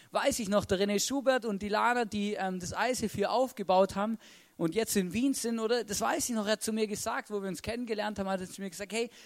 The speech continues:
wenn du am Sonntag nicht ins I S F kommen kannst, ruf mich an, oder? Ich hol dich ab. Und, und er hat mich immer abgeholt. Damals sind wir noch zusammen ins I S F Sankt Gallen, oder? Das,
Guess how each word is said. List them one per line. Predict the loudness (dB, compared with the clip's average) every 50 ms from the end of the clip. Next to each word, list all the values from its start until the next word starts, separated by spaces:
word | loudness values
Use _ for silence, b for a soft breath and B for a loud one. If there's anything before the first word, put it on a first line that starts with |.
| B B
wenn | 0 2 6
du | 6 6
am | 6 6 2
Sonntag | 2 2 2 2 0 2 2 2 2 2 2
nicht | 0 -2 0 0
ins | 0 0 0
I | 0 2 2 2
S | 2 2
F | 0 -2 2
kommen | 2 2 2 2 2
kannst, | 2 2 2 0 -2 -4
ruf | 0 2 2 4 4
mich | 2 4 4 4
an, | 4 4 4 2
oder? | 4 8 8 8 8 6 B B B B B B
Ich | -2 -2 4 6
hol | 6 8 8
dich | 6 4 2
ab. | 2 2 0 -2 -8 -10 _ _ -20 -20 -20 -20 -20 -20 -20 -20 -20 -20 _ _ _ _ _ _ _ _ _ _ _ _ _ _ _ _ _ _ _ _ _ _ -4
Und, | -4 -4 -4 -6 _ _ _ _ -20 _ _ _ _ _ _ _ _ _ _ _ _ _ _ _ _ _ _ _ _ _ _ _ _ _ _
und | -6 -4 -2
er | -2
hat | 0 0
mich | 0 0 0
immer | -2 -2 0 0
abgeholt. | -2 -4 -4 -6 -6 -6 -6 -10 -12 -14 -18 -20 -20 _ _ _ _ _ _ _ _ _ _ _ _ _ _ _ _ _ _ _ _ _ _ _ _ _ _ _ _ _
Damals | -2 2 4 4 4 4 2
sind | 2 4 4
wir | 4
noch | 4 2
zusammen | 2 0 -4 -4 -4 -4 -4 -6
ins | -6 -4
I | 0 0 2
S | 2 0
F | -2 -4 -2
Sankt | -4 -4 -4 -2
Gallen, | -2 -2 0 -2 -2 -4 -4
oder? | -4 -2 -2 -2 0 -2 -4
Das, | -6 -10 -16 -16 -16 -18